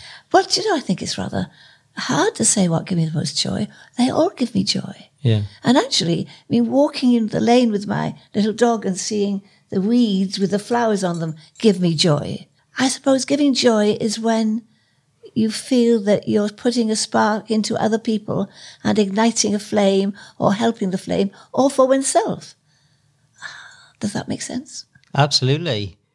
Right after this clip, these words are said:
Speaker 2: We talk about the skydiving. What
Speaker 1: Oh.
Speaker 2: age did you get into skydiving then?
Speaker 1: Oh, when I was fifty-four.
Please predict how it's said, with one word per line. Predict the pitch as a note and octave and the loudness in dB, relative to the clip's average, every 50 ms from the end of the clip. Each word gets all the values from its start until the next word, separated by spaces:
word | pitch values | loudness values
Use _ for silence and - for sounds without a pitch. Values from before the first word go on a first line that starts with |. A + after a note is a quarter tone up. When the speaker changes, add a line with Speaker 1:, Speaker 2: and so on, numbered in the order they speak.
| _ _ _ _ - | _ _ _ _ -2
Speaker 2:
We | - F3+ F3+ | 0 0 0
talk | F3 G#3 G#3 F3 | 0 -2 -4 0
about | F3 G3+ E3+ | 0 0 0
the | D#3 | 0
skydiving. | C#3 - - - F3 F#3+ G3 F#3 - B2+ D2 C#2+ G#2 G#2 G#2+ A#2 C#3 D#3+ E3 D#3 C3+ | -2 -2 0 2 2 2 2 0 -2 -4 -6 -6 -8 -8 -4 0 2 2 2 2 0
What | C#3 F3+ E3 F3+ | 0 -2 0 0
Speaker 1:
Oh. | G3 | 0
Speaker 2:
age | G3 G3 C3+ C3 - - | 0 0 0 -2 -4 -4
did | - E3+ C#3+ | -4 -4 -4
you | E3+ | -4
get | C#3 F3 E3+ - | -4 -4 -2 -2
into | E3 D#3 - - D#3 D#3 D#3 D3+ | -2 -2 0 0 0 0 0 0
skydiving | C3+ - - - - D#3+ E3 E3 D#3 D3+ C#3 C3 B2+ B2 | 0 -2 -2 -2 0 0 0 2 2 2 2 4 2 2
then? | A#2 G#2 G#2 G#2+ | 0 0 -2 -4
Speaker 1:
Oh, | G#2+ - - - | -4 -6 -8 -6
when | - G3+ G#3 | -4 0 0
I | G3+ | 0
was | G3+ G3 | 0 -2
fifty-four. | - F#3+ D3+ - - D3 - - G#2+ G#2 - | -4 -8 -8 -8 -10 -12 -10 -8 -6 -6 -6